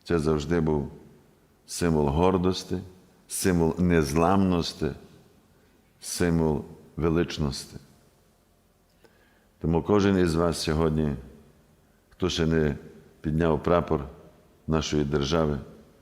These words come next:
біля себе, біля подвір'я свого, на своє авто, такі маленькі продаються. Сьогодні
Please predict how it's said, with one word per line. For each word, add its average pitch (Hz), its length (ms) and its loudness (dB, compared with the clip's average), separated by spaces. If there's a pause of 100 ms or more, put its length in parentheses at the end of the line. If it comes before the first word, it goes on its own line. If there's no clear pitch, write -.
(460)
біля 82 260 0
себе, 69 460 -2 (1700)
біля 87 340 2
подвір'я 80 540 0
свого, 69 400 -6 (1800)
на 80 100 0
своє 87 360 0
авто, 78 520 0 (1200)
такі 78 240 -4
маленькі 78 460 0
продаються. 76 640 -4 (1900)
Сьогодні 78 600 0